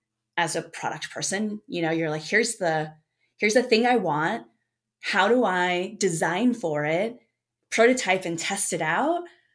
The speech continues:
Versus saying, "Oh yeah, we'll just, we'll all kind of be in the same place at the same time in the office. And, like, maybe these connections are just gonna happen." Um, it's a little wild to me that that's kind of the,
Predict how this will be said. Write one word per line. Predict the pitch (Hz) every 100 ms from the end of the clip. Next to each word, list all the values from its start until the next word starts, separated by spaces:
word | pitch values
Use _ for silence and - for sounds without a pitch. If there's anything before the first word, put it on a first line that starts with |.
| _ -
Versus | 190 226 226 220 208
saying, | - 196 190 185 190 190 _ _ _ _ _ _ _ _ -
"Oh | 269 247 214 196
yeah, | 190 226 208 190
we'll | 214
just, | 220 240 240
we'll | 240
all | 220 233
kind | 254 254
of | 226
be | 226
in | 208
the | 190
same | 190 190
place | 185 185
at | 175
the | 170
same | 185 175
time | 170 175 175
in | 165
the | 156
office. | 165 160 180
And, | 175 170
like, | 170
maybe | 180 175 180 170
these | 165 160 160 - _
connections | - 165 160 - 160 160
are | 156
just | 151
gonna | - 147
happen." | 147 - - - - - - _ _ _ _ -
Um, | 170 156 147 151 156
it's | 190
a |
little | 185 214 240
wild | 185 156 233 247
to | -
me | 160 147
that | 147
that's | 147 147
kind | - 151 156
of | 156 156
the, | 147 143